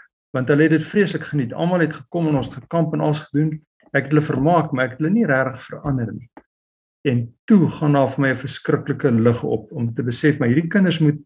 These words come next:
kom waar die nood is. Nee, hulle moet nie in 'n klaskamer sit nie, moet ons oor godsdiens praat en allerlei lekker video's kyk en goed doen nie. En toe het ons begin om die gemeenskap te vat en, ehm, en projekte in die gemeenskap. Party van hulle is nou uit my bediening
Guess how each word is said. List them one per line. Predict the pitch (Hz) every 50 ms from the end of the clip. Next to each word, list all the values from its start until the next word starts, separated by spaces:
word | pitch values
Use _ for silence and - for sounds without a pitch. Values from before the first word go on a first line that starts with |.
| _ _ _
kom | - 170 170
waar | 151 147 139 127
die | 123 123
nood | 117 113 117 143 170 165 165 -
is. | 107 98 - - -
Nee, | 147 151
hulle | 135 123 131
moet | 143 165
nie | 185 175
in | 160 147
'n | 151 -
klaskamer | - 156 147 151 - - 143 135 127 123 117
sit | - - 139 113 113
nie, | 117 120
moet | 131 127 127
ons | 127 117
oor | 135 131 -
godsdiens | - - 143 120 113 - _ 131 120 117 117 - _
praat | - 127 120 120 117 113 - -
en | 110 107
allerlei | 117 120 120 117 117 117 117 117 110
lekker | 110 110 110 107 - 117 107
video's | 117 113 113 117 110 110 107 -
kyk | - - 113 110 -
en | 113 113
goed | - - 117 113
doen | 120 117
nie. | 127 143 147 151 - _ _ _ _ _ _ _ _ _ _ _ _ _ _ _ _ _ _ _ _
En | - 123 120 117 -
toe | - 220
het | 214 233
ons | 240 220 - - -
begin | 151 123 - - - 139 120 113 107 - -
om | 127 120 117 - - - _
die | - 135 117
gemeenskap | 120 - 135 123 131 151 170 165 160 - - 151 - -
te | 127
vat | - - - 135 135 135 - -
en, | - - 127 127 123 120
ehm, | 117 117 110 110 131 175 - - -
en | 147 123 120 120 117 - - _ _ _
projekte | 147 135 123 131 143 143 147 170
in | 160 156
die | 151 143
gemeenskap. | 139 139 139 139 139 - - 143 -
Party | 147 156 160 156 160
van | 156 156 175 160
hulle | 151 151
is | 139 127 -
nou | 143 127 131
uit | 139 131 117 131
my | 123 120 131 143
bediening | 139 147 - 117 117 110 127 156 165 165